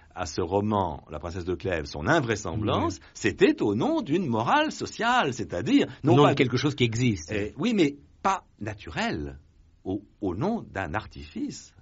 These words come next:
Speaker 1: La morale sociale n'est pas une nature, c'est quelque chose qui a été produit par une société. Et toute, toute société cherchant à se reproduire, à se reproduire identique à elle-même, que les fils soient semblables au père, et cetera, il est normal que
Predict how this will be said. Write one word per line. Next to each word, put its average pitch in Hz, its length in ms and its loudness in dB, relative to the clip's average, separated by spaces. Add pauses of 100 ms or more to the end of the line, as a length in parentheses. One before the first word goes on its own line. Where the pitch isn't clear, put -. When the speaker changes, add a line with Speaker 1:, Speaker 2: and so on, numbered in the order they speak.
(100)
Speaker 1:
La 87 180 0
morale 87 640 -4 (120)
sociale - 640 -8
n'est 85 100 -8
pas 151 200 -6
une 80 200 -8
nature, 202 500 -8 (180)
c'est - 120 -14
quelque 69 220 -14
chose - 220 -8
qui - 100 -12
a 73 40 -6
été 139 200 -6
produit 156 520 -4
par 85 160 -6
une 78 80 -8
société. 147 580 -6 (220)
Et 104 260 -2 (220)
toute, - 180 -4 (840)
toute 127 160 -4
société 107 480 -2
cherchant 120 480 -4
à 85 80 -8
se - 120 -10
reproduire, 98 600 -2 (460)
à - 60 -16
se - 100 -14
reproduire 82 360 -6
identique 143 420 -6
à 69 60 -6
elle-même, 185 340 0
que 98 100 -10
les 76 160 -6
fils - 300 -12
soient 76 220 -8
semblables 78 480 -6
au 65 80 -12
père, 170 260 -4
et 78 80 -10
cetera, 131 340 -8 (260)
il 104 180 -4
est 101 120 0
normal 120 680 -2
que 202 240 2